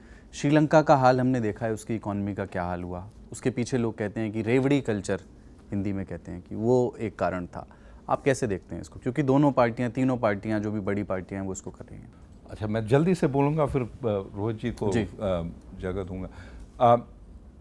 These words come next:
Speaker 2: मेरे ख्याल में एक जगह है, अ, डायरेक्ट बेनिफिट ट्रांसफर्स के लिए, कभी-कभी बेनिफिट ट्रांसफर के लिए भी जगह है। सबसे जो गरीब लोगों को, उनको ट्रांसफर देना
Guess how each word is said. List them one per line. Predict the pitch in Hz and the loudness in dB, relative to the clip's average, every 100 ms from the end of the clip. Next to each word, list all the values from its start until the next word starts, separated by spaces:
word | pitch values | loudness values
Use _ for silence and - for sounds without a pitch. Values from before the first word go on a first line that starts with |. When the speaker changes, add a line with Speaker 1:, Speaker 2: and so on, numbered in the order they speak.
| - - | -18 -6
Speaker 2:
मेरे | 127 143 220 | 2 2 2
ख्याल | 208 220 214 | 0 0 0
में | 214 214 175 - - - - - - - - - | 0 -4 -6 -14 -20 -20 -20 -20 -20 -20 -20 -4
एक | 151 113 | -2 0
जगह | 104 107 135 | 0 2 4
है, | 135 87 85 - - - - - | 4 0 -6 -12 -18 -20 -20 -8
अ, | 98 92 87 85 87 - - - | 0 2 2 0 -6 -16 -20 -6
डायरेक्ट | 101 107 117 - | 0 2 2 -2
बेनिफिट | 98 87 95 - - - | -6 -4 -8 -12 -16 -8
ट्रांसफर्स | 90 80 - 85 | -6 -6 -8 -12
के | - 87 | -10 -10
लिए, | 90 185 180 - - - - | -8 -10 -12 -20 -20 -20 -2
कभी-कभी | 151 160 170 165 | -2 0 -2 0
बेनिफिट | 101 104 123 135 - | 2 2 2 -2 0
ट्रांसफर | 113 95 - 101 | 0 0 -2 -4
के | - 101 | -4 -6
लिए | 98 | -4
भी | 107 151 | -6 -6
जगह | 156 90 87 | -4 -2 -2
है। | 78 - - - - - - - - - | -4 -8 -12 -16 -20 -20 -20 -20 -20 -14
सबसे | - 147 147 - - 196 | 4 8 8 6 6 8
जो | 160 156 | 8 4
गरीब | 110 110 135 113 | 4 4 4 2
लोगों | 110 104 113 | 0 0 -4
को, | - 117 139 147 - - - 117 | -4 -6 -6 -10 -20 -20 -6 0
उनको | 127 127 156 | 0 2 0
ट्रांसफर | 120 107 101 - 120 | 2 -2 -2 -2 -4
देना | 90 95 90 131 | -2 -4 -4 -6